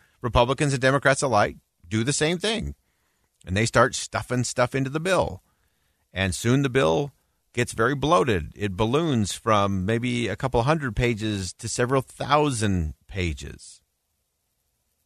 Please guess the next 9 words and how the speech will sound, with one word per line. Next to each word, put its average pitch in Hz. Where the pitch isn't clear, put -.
Now, 113
interesting, 147
some 185
of 143
the 113
criticism 120
of 92
the 87
bill 76